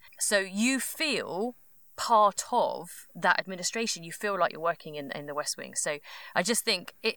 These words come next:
it was ahead of its time when it, when it was aired, and so therefore it stood the test of time. It's still dealing with issues that we're struggling with and seeing in the world and seeing our, our world leaders, um,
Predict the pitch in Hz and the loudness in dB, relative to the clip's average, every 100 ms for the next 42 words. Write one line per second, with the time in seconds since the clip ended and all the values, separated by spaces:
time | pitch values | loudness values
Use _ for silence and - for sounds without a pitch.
0 | - 185 208 180 196 214 175 - - 180 | -4 -6 -4 -2 0 0 -2 -6 -2 0
1 | 160 156 156 151 - - - - - - | 0 0 -2 -2 -4 -8 -20 -20 -20 -20
2 | - - - 170 156 - 147 170 143 - | -20 -20 -10 -6 -6 -6 0 2 2 -2
3 | - 165 - 156 156 - 151 131 - - | -6 -6 -4 -2 -4 -2 -4 -4 -8 -10
4 | 151 - 160 - - - - - - - | -8 -4 -4 -4 -8 -6 -6 -6 -14 -10
5 | - 175 - 208 208 185 170 165 156 170 | -6 -4 0 0 0 -2 -6 -6 -6 -4
6 | - 156 147 160 156 170 156 151 - - | -4 -6 -4 -4 -2 -2 -2 -4 -4 -2
7 | 185 165 156 156 156 151 - 156 156 151 | 0 -2 -4 -6 -6 -4 -4 -4 -8 -2
8 | 151 147 147 147 - 147 147 143 - 151 | 2 2 0 -6 -6 -4 0 0 2 0
9 | 151 147 147 151 143 135 - - - - | 0 0 -2 -8 -6 -4 -4 -6 -20 -20
10 | - - 139 135 131 | -6 -2 0 -2 -10